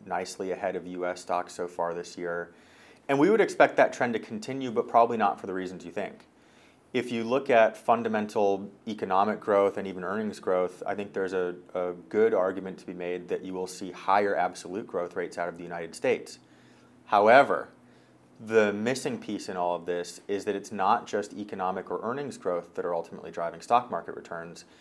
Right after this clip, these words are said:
It's how fundamental growth meets with sentiment. And that's really where I think foreign stocks have a lot more room to run. The fundamentals in the foreign and non-U S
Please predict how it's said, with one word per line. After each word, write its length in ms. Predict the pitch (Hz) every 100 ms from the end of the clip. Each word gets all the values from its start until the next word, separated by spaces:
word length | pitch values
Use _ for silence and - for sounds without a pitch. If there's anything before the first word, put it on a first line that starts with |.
| - _ -
It's 160 | 117
how 400 | - 107 104 98 - -
fundamental 720 | - - 131 120 110 127 120
growth 420 | 98 104 95 92 - -
meets 320 | 107 95 -
with 140 | 87
sentiment. 580 | - 110 104 90 - - - _ - - _ 120
And 160 | 120
that's 360 | 120 120 - -
really 200 | 131 113
where 180 | 107 98
I 80 |
think 340 | 92 - 95 -
foreign 460 | - 107 104 98
stocks 360 | 92 95 87 -
have 120 | 92
a 60 | 85
lot 240 | 87 87
more 160 | 87 85
room 200 | 85 85
to 100 | -
run. 340 | 85 85 80 - _ _ - _ -
The 60 |
fundamentals 800 | - - 147 160 127 147 147 120
in 80 | 113
the 60 | 104
foreign 480 | - 104 104 101 101
and 160 | 90
non-U 480 | 92 101 104 101 98
S 240 | 95 -